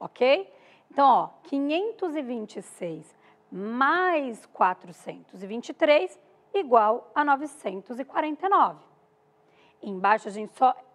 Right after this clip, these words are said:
inverteu. Novecentos e quarenta e nove menos quatrocentos e vinte e três, quinhentos e vinte e seis, ok?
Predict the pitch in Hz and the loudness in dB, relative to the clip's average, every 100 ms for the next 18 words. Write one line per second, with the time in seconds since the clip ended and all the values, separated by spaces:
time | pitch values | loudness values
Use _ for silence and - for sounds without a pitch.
0 | - 330 440 392 415 415 - 180 170 _ | -4 0 0 0 -2 -2 -2 -2 -4 _
1 | _ _ _ _ 214 196 180 170 - - | _ _ _ _ -2 0 0 -4 -10 -6
2 | 330 349 302 302 - 214 190 - 175 170 | -4 -4 -8 -6 -2 -2 -2 -10 -10 -10
3 | 156 - _ _ _ _ 208 254 339 403 | -10 -14 _ _ _ _ -6 2 2 2
4 | 339 285 254 - - 190 - 208 226 - | 0 0 -4 -8 -4 -2 -4 -12 -12 -12
5 | 160 160 202 226 247 277 - 320 339 403 | -12 -14 -12 -10 -8 -10 0 2 2 0
6 | - _ _ _ _ _ _ 440 440 277 | -14 _ _ _ _ _ _ -4 0 -2
7 | 208 220 - 262 277 311 220 190 190 - | -4 -8 -10 -12 -10 -12 -12 -12 -12 -12
8 | 302 - - - 170 151 151 _ _ _ | -14 -14 -20 -12 -10 -10 -18 _ _ _
9 | _ - - 262 302 403 | _ -18 -2 2 2 0